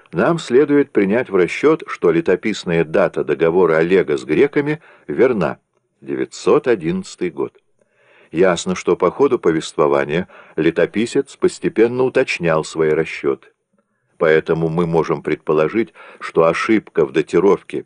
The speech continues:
первого похода Олега меньшая, нежели в датировке набега Аскольда на Константинополь. Возможно, не в шесть лет, а, мы бы сказали, между четырьмя и двумя годами.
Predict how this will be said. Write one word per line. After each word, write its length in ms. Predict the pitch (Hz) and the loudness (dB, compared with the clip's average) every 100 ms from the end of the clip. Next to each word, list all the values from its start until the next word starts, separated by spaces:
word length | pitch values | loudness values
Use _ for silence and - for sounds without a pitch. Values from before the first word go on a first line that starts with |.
| - | -2
первого 460 | 104 85 73 67 | 0 2 0 0
похода 500 | 67 78 - 80 73 | -2 -4 -2 -2 0
Олега 400 | 69 113 135 80 - _ _ _ | 0 2 2 0 -2 _ _ _
меньшая, 800 | 160 92 95 - - 139 147 156 _ _ | -4 0 2 0 -2 2 2 0 _ _
нежели 420 | 80 82 82 78 76 | -4 -2 0 2 0
в 100 | 67 | 0
датировке 720 | 73 78 73 123 - 139 123 | -2 0 2 2 0 -6 -2
набега 520 | 82 67 104 104 113 | -2 2 0 2 -2
Аскольда 680 | - - - 78 71 78 73 | -2 -8 0 0 0 -2 -4
на 120 | 73 | -4
Константинополь. 920 | 78 71 - 69 - 71 67 - 67 _ _ _ - | -8 -8 -8 -8 -6 -6 -4 -4 -8 _ _ _ -4
Возможно, 500 | 73 67 80 76 73 | -2 0 -2 -2 -6
не 160 | 69 | -8
в 80 | 67 | -10
шесть 480 | - 85 131 - - | -2 2 2 0 -4
лет, 360 | 139 151 - _ _ _ _ _ _ _ _ - | 2 2 0 _ _ _ _ _ _ _ _ -2
а, 340 | 78 73 71 | 0 2 0
мы 140 | 78 82 | -2 -4
бы 80 | - | -6
сказали, 460 | - 73 78 73 | -4 0 2 0
между 320 | 71 67 65 | -2 -6 -6
четырьмя 720 | 69 - - 67 65 85 143 156 - _ _ | -8 -8 -6 -6 -2 -2 -2 -6 -18 _ _
и 140 | 170 127 | -4 -4
двумя 560 | 90 78 65 67 80 | -4 -4 -2 -2 -4
годами. 580 | 87 98 76 65 60 60 | -2 -4 -2 -4 -4 -12